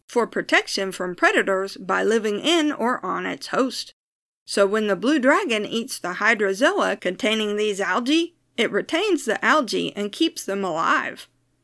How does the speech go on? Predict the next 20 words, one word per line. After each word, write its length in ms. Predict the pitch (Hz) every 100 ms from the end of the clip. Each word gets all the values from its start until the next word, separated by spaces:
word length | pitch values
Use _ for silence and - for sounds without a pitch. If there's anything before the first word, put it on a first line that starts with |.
| _
So 280 | - 208 175
basically, 680 | 190 302 440 415 370 330 269
it 160 | 269
gets 240 | 240 240 -
to 200 | - -
eat 180 | 311 392
its 200 | - -
prey 480 | - 196 190 196 -
and 500 | 202 302 330 196 214
steals 480 | 226 - 180 208 220
its 180 | 214 -
prey's 480 | - 202 208 190 -
symbiotic 760 | - 185 196 180 185 190 185 -
algae. 480 | 175 220 208 82 - _ _ _ _ _ _ _
Speaking 600 | - - 190 202 240 240
of 180 | 254 247
algae, 540 | 285 311 285 247 240 254 _ _ _
most 440 | 214 339 466 -
algae 480 | - 190 202 190 214
photosynthesize, 1160 | 202 190 185 180 - 220 180 185 - 135 -